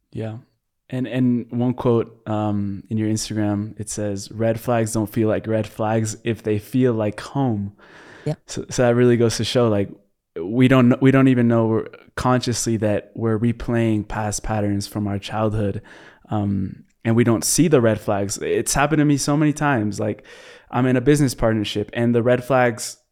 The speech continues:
Speaker 1: completely
Speaker 2: Mm.
Speaker 1: just, you know, brush past me. W-, why, why does that happen?
Speaker 2: Goes back to this running theme here, which is the unfamiliar.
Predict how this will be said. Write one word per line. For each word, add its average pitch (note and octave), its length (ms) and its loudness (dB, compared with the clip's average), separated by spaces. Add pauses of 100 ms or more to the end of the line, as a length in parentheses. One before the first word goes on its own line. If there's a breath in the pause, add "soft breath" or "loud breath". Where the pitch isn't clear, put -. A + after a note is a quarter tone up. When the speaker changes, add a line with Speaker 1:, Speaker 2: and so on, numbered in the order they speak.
(180)
Speaker 1:
completely B2+ 640 2
Speaker 2:
Mm. - 20 -4
Speaker 1:
just, A2+ 360 -2 (480)
you A#2+ 100 -2
know, G#2 400 -2
brush C3 320 4
past B2+ 380 0
me. G#2+ 100 -2
W-, - 200 -8
why, B2 320 0
why A#2+ 260 2
does D3 140 -2
that G#2 140 -2
happen? A#2 460 -6 (1040)
Speaker 2:
Goes C#3+ 200 0
back D#3 200 -2
to D#3+ 100 -6
this D#3 300 -6
running E3+ 420 4
theme A#3+ 300 4
here, F3 280 0
which E3 220 -6
is D#3 160 -4
the - 240 -2 (180)
unfamiliar. E3 920 4